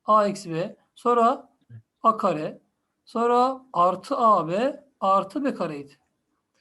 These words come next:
Buna göre atacağız. Önce A eksi B, yani bir eksi bir bölü x. Bir eksi bir bölü x. Çarpı birin karesi, A'nın karesi. Birin karesi bir yapıyor.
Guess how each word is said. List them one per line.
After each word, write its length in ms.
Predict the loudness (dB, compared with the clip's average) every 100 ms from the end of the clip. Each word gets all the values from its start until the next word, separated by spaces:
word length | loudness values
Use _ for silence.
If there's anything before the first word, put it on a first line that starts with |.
| _ _
Buna 180 | 2 4
göre 180 | 4 2
atacağız. 520 | 0 -6 -14 -14 -20 _ _ _ _ _ 2
Önce 320 | 2 4 6
A 240 | 6 6
eksi 280 | 2 -2 -6
B, 60 | -2
yani 400 | 2 2 2 0
bir 140 | 0
eksi 220 | 0 -2
bir 140 | -4 -2
bölü 140 | -4
x. 260 | -6 -12 -20 _ _ _
Bir 280 | -4 -4 -6
eksi 360 | -8 -8 -10 -6
bir 200 | -6 -6
bölü 360 | -6 -6 -10 _ _ -14
x. 420 | -14 -14 -18 -20 _ _ _ _ _ _ _ _
Çarpı 580 | 4 4 4 -4 -14 -18 _ _ _ -2
birin 260 | 2 4
karesi, 400 | 4 0 0 -2
A'nın 340 | 2 4 2 0
karesi. 460 | -2 -4 -10 -18 -20 _ _
Birin 180 | -4 -2
karesi 340 | -2 -4 -4
bir 100 | -4
yapıyor. 360 | -4 -6 -10